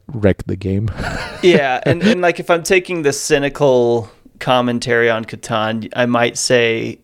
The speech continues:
Speaker 2: "Well, I don't think the trading in, in Catan actually works." And so this game cuts that out because it doesn't need a mechanism that doesn't work.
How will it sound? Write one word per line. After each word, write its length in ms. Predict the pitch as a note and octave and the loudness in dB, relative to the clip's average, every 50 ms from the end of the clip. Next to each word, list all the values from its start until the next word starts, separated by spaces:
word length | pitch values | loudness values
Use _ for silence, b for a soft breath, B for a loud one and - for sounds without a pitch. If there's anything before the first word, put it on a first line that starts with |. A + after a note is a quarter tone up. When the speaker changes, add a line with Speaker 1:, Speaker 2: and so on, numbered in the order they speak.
| _ _ - | _ _ -6
Speaker 2:
"Well, 120 | A#2+ - | -2 0
I 120 | F#2 C#3 D3+ | 2 2 0
don't 120 | C#3+ A#2+ | 0 -2
think 200 | D3 C#3+ - - | -6 -8 -8 -8
the 60 | C3 - | -12 -12
trading 400 | - - C#3 C3 B2+ B2+ B2 B2 | -4 0 2 2 4 2 2 0
in, 100 | A#2 A#2 - A#2 - - - | -2 -2 -6 -8 -10 -6 -4
in 160 | C3 A#2+ A2+ | -4 -4 -2
Catan 400 | - A#2+ - - A#2 A2 G#2+ G2 | -4 -8 -6 -4 -2 -2 -2 -2
actually 380 | - A2 A2+ - - A#2 A2+ G#2+ | -2 -2 -4 -4 -4 -4 -4 -4
works." 760 | G#2 G2+ G#2 A2 G#2 G2 - - - - - - - - - B B B B B B B B B | -4 -2 -2 0 0 0 -2 -4 -4 -4 -2 -2 -2 -4 -6 B B B B B B B B B
And 240 | - B2 A#2 A2+ A2 | 0 0 2 2 0
so 360 | - - C3 A#2 A2+ G#2+ G#2 | 2 2 4 4 4 2 2
this 260 | G#2+ A#2+ A#2+ A2+ - | 0 0 -2 0 0
game 420 | - A#2 A2+ A2+ A2 A2 A2 G#2 - - - _ _ | 0 0 2 0 0 -4 -8 -8 -12 -18 -20 _ _
cuts 380 | - - C#3+ B2+ - - - - | -8 -2 -2 -2 -2 -2 -8 -4
that 240 | - A#2+ A2 G#2+ G#2+ | 0 0 2 2 2
out 280 | G#2+ G#2+ G#2+ F#2+ - - | 2 2 2 2 0 -2
because 400 | - A2+ - - A2+ G#2+ G2 G#2 | -6 -6 -2 0 0 0 0 -2
it 120 | G#2+ - | -4 0
doesn't 300 | - A2 G#2+ G#2+ G#2+ - B2 | 0 0 0 0 -2 0 2
need 280 | A#2+ A#2 A#2 A#2 A2 | 2 4 4 4 4
a 80 | A2+ G#2+ | 4 4
mechanism 580 | G#2+ G#2+ G#2+ G#2+ - A2 G#2+ G#2 G2 G#2+ G#2 G2+ | 4 2 2 2 2 0 0 0 0 -2 -2 -2
that 160 | G#2+ - - | -2 -2 0
doesn't 300 | A2 G#2 F#2 G#2 - - | 0 0 0 -2 -4 -2
work. 480 | F#2+ F2 D2+ F#2 F#2+ - - - - | 0 2 2 2 0 -2 -8 -18 -20